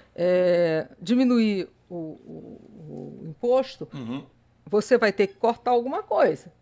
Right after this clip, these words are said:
Speaker 1: Então, você tem
Speaker 2: Só sempre dei aquele exemplo da casa.
Speaker 1: É.
Speaker 2: Pra, até pras pessoas que não entendem muito de orçamento,
Speaker 1: É.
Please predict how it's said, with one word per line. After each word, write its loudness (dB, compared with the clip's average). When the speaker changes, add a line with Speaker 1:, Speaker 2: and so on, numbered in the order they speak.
Speaker 1:
Então, -2
você 0
tem -8
Speaker 2:
Só -2
sempre -6
dei 6
aquele 2
exemplo -2
da 0
casa. 0
Speaker 1:
É. 0
Speaker 2:
Pra, -4
até -4
pras -6
pessoas -6
que -16
não -8
entendem -8
muito -10
de -10
orçamento, -6
Speaker 1:
É. 0